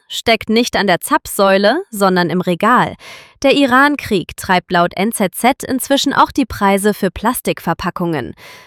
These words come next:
Marktbeobachter rechnen damit, dass Verpackungen aus Kunststoff um bis zu zwanzig Prozent teurer werden könnten. Das klingt banal,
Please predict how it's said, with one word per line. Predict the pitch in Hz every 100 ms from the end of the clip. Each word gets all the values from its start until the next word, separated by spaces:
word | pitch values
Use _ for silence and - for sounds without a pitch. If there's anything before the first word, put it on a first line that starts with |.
| _ _
Marktbeobachter | 175 190 - - 190 202 220 - 220
rechnen | 214 262 269 240
damit, | 226 226 226 - - -
dass | 262 -
Verpackungen | 285 - 311 320 269 233
aus | - -
Kunststoff | - 302 339 - 165 226 - -
um | 254 240
bis | 262 -
zu | - 262
zwanzig | - - 214 269 285 -
Prozent | - 240 - 202 190
teurer | - 269 233 180
werden | 165 160 165
könnten. | - 180 160 - 127 - - - - _
Das | - 170 -
klingt | - 196 196
banal, | 180 185 254 202 175